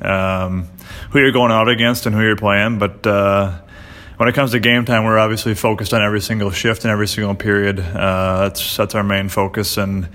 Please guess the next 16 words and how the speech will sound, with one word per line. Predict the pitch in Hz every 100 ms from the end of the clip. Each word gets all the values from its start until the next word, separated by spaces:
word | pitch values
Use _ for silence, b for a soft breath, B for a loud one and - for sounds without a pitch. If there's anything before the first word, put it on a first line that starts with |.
| B B B B -
I | 104
think | 110
if | 104
we | 117
focus | 110 104 107
on | 110
that, | 107 107
everything's | 104 104 104
gonna | 101 98
take | 101
care | 107 101
of | 98
itself. | 92 104 98 98 -
We | 101
have, | 98 92
uh, | 98 95 95 95